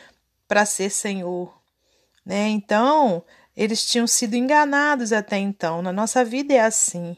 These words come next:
Até a gente ter um encontro com Jesus, nós somos enganados pelo inimigo, né? A gente é enganado pelo mundo, pelas coisas desse mundo, né? E aí que fala no versículo dez,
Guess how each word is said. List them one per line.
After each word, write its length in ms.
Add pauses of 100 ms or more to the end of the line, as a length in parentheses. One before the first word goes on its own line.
Até 360
a 40
gente 300
ter 100
um 80
encontro 560
com 160
Jesus, 460
nós 200
somos 300
enganados 800
pelo 280
inimigo, 680 (540)
né? 360 (220)
A 120
gente 260
é 60
enganado 760
pelo 320
mundo, 640 (380)
pelas 400
coisas 560
desse 340
mundo, 560 (400)
né? 400
E 240
aí 200
que 320
fala 460
no 100
versículo 540
dez, 480